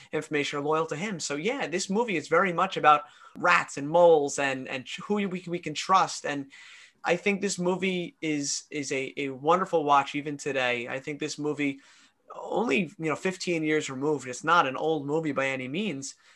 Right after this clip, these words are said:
but it is interesting where Leo and Matt Damon and some of these actors were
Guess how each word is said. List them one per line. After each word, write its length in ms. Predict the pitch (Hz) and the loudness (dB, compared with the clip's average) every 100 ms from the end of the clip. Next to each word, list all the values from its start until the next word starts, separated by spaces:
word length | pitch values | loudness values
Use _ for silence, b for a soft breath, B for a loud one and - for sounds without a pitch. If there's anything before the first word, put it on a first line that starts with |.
| b _ | b _
but 120 | 160 165 | 2 4
it 100 | 202 | 4
is 180 | 240 | 2
interesting 420 | 240 214 214 196 160 | 0 -4 -2 -2 4
where 460 | 175 180 180 175 b _ - | 6 8 6 4 b _ -12
Leo 600 | 143 160 190 170 165 160 | -4 0 4 6 6 6
and 300 | - 147 143 | 2 0 0
Matt 220 | 147 143 | -2 -2
Damon 440 | 156 160 160 156 139 | -2 -2 -2 -2 -4
and 100 | 131 | -4
some 180 | 165 | -4
of 60 | 160 | -4
these 140 | 147 | -2
actors 400 | 151 170 - 147 | -2 -2 -4 -4
were 340 | 139 147 143 | 0 2 2